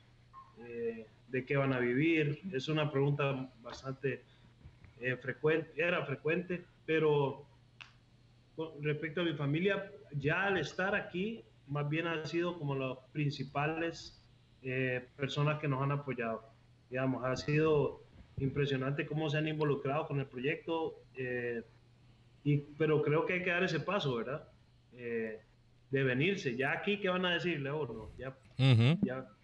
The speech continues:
Speaker 1: ya cuando uno vino, ya a apoyar o apoyar, pero, eh, sí tuvimos bastante, digamos, yo venía y caminaba en las calles y los, y les medio contaba, "Hey, mira, estoy pensándome regresar", y la gente, bueno, eh, casi que me insultaba y me decía que qué, que qué estaba pensando, que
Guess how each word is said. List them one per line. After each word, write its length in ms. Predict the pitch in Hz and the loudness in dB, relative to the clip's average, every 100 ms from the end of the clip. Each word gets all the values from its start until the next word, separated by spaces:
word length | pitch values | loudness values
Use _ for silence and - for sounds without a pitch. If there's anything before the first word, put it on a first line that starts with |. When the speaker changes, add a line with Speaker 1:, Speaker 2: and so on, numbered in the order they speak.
| - | -8
Speaker 1:
ya 160 | 131 135 | -4 0
cuando 240 | 151 147 | 0 0
uno 120 | 151 151 | 0 0
vino, 800 | 160 170 170 165 - - 247 - 220 | -2 2 2 2 -2 -4 -4 0 0
ya 120 | 156 | 0
a 80 | 160 | 2
apoyar 380 | 147 139 156 196 | 2 2 0 0
o 60 | |
apoyar, 500 | 185 - 131 160 - - | -4 -6 -4 -4 -4 -2
pero, 460 | 139 139 127 117 - - _ _ _ _ - | 0 2 0 -2 -10 -20 _ _ _ _ -6
eh, 400 | 131 127 127 131 | -2 -2 -2 -6
sí 280 | - - 180 | -8 -2 0
tuvimos 540 | 185 180 185 185 160 - - 135 | 4 4 4 2 0 -6 -14 -8
bastante, 480 | 127 - 160 160 143 | -8 -6 -8 -8 -6
digamos, 360 | 139 151 143 131 | -2 0 0 0
yo 160 | 156 | 0
venía 320 | 170 175 185 180 | 2 2 2 2
y 100 | 143 | 0
caminaba 540 | 131 131 139 156 139 | -2 0 0 -2 -2
en 100 | 131 | -4
las 120 | 131 - | -6 -2
calles 480 | 160 165 156 147 | 0 0 0 -2
y 60 | 139 | -2
los, 280 | 127 120 - - - _ 131 | -6 -10 -12 -20 -20 _ -4
y 60 | |
les 180 | 139 131 | -2 0
medio 280 | 139 135 135 | 2 2 0
contaba, 440 | 123 117 156 147 | -8 -4 -2 0
"Hey, 80 | 165 151 | 0 0
mira, 200 | 135 156 | 0 0
estoy 180 | 151 | -2
pensándome 520 | 143 147 143 151 156 143 | -2 -2 0 0 0 0
regresar", 460 | 131 123 156 156 | 0 -2 -2 0
y 60 | 131 | 0
la 100 | 117 | -2
gente, 380 | 127 135 175 151 | -6 -8 -2 0
bueno, 340 | 156 139 107 - _ - - - - - - - - | 0 -2 -6 -16 _ -20 -20 -20 -20 -20 -20 -20 -16
eh, 440 | 131 127 117 110 - | -6 -2 2 0 0
casi 240 | 127 135 180 | -4 -4 -2
que 120 | 196 | 2
me 80 | 175 | 2
insultaba 640 | 139 127 - 156 180 160 | 2 0 0 -2 2 2
y 60 | 135 | 0
me 100 | 127 | -2
decía 240 | 135 139 | -4 -4
que 120 | 110 - | -8 -8
qué, 260 | 147 156 | -4 -4
que 100 | 117 | -8
qué 60 | - | -16
estaba 300 | - 147 147 | -4 -4 -4
pensando, 640 | 117 117 165 170 170 | -8 -6 -2 -2 -2
que 60 | 156 | 4